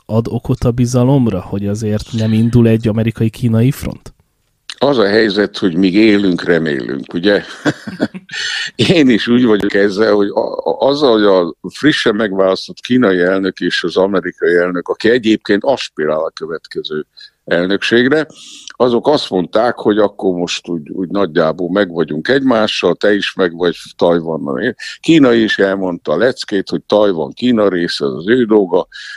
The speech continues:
Speaker 2: Az amerikaiak elmondták, hogy meg ne támadják, mert akkor bal lesz, húj, húj, húj. Igen, részben ennek az óriás konfliktusnak a részeként kell kezelni az orosz-ukrán ügyet.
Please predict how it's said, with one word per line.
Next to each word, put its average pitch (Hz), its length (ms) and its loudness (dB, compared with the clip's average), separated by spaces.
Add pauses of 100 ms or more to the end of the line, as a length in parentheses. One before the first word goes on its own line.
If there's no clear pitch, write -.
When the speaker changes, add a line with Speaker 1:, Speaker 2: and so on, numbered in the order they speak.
(200)
Speaker 2:
Az 135 120 0
amerikaiak 98 800 0
elmondták, 80 520 -2
hogy - 120 -14
meg 113 220 2
ne 110 120 2
támadják, 87 680 -2
mert 78 160 -6
akkor 82 200 -8
bal 101 260 2
lesz, 85 260 -2
húj, 90 220 -6
húj, 80 140 -6
húj. 131 200 4 (300)
Igen, 139 600 0
részben 117 600 2
ennek 120 380 -4
az 104 160 -2
óriás 113 600 0
konfliktusnak - 920 -6
a 85 100 2
részeként 104 760 0
kell 82 240 0
kezelni 82 580 -2
az 80 180 -10
orosz-ukrán 82 680 -4
ügyet. 135 280 2